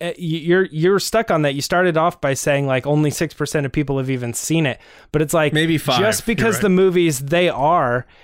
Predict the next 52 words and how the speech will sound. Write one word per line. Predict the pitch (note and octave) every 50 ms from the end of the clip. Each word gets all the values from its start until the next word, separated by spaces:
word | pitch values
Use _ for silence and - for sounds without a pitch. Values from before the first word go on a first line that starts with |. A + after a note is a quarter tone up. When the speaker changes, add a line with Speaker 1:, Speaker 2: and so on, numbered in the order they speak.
| - - -
Speaker 1:
you, | D3 C#3+ D#3 E3 - - -
you | D#3 D3 D3 D#3 D#3 D3+ D3+ D3+ D3+ D3+ D3 D3 D3+ D3+ - - _ -
immediately | D3 D3 D3+ E3 F3 F#3+ G3+ F#3 E3+ C#3+ E3 D#3
go | C3+ C#3+ D3 D3 D3
into | D3 C#3+ C#3+
this | C3+ C#3 C3 B2 - - - - - -
assumption | D3 C3 - - D#3+ D#3 D#3 - - D#3 C#3+ C#3+
that | C#3 C3 C3 B2 - - C3+
because | C#3+ C3+ - E3 E3 C#3 C#3
more | D3+ D#3 D#3 D3
people | - D#3+ D3 - C3+ C3
have | A#2+ B2+ C3 A#2+ -
seen | - - - - B3 C#4+ D4 G3+
it, | D3+ C3+ B2 - - - - - -
it's | C#3 C#3 E3 A#3+
Speaker 2:
No. | D4 D4+
Speaker 1:
better. | C#4+ E3+ D#3 B2+ A2 G#2 - -
Speaker 2:
No, | C3+ - E3 E3
Speaker 1:
And | D#3 D3
Speaker 2:
no, | -
Speaker 1:
that | - - -
Speaker 2:
no, | - E3
no, | D#3
Speaker 1:
comes | D3+ D3 - D3+
Speaker 2:
no. | E3+
Speaker 1:
into | E3+ D#3 C#3+
Speaker 2:
It's | D#3 D3+
just | D#3+ F3+
Speaker 1:
voting, | G#3+ G#3 D3+ C3 C#3+
Speaker 2:
no-, | D3 E3
Speaker 1:
too, | G3
Speaker 2:
it's | G3+ D#3 A#2+ -
Speaker 1:
'cause | - G3+
Speaker 2:
just | F#3+ -
Speaker 1:
people | E3 D3 D3+ D#3
are | F#3
like, | G#3+ A3+ A3+
Speaker 2:
known. | F3+
Speaker 1:
"Oh, | D#3
I | D3+
haven't | C#3+ C3 C3 -
seen | - D#3+ D3 C#3
that, | C3 B2 - - - - -
so | - C#3+
I'm | D3
gonna | D3+ D3+ C#3+
vote | C3+ D3+ D#3+
for | D3+ - D#3+ D3
one | D3+ D3 C#3+
that | C#3 C3
I | C3
haven't." | B2+ C#3 D#3+ D#3+ C3+ A#2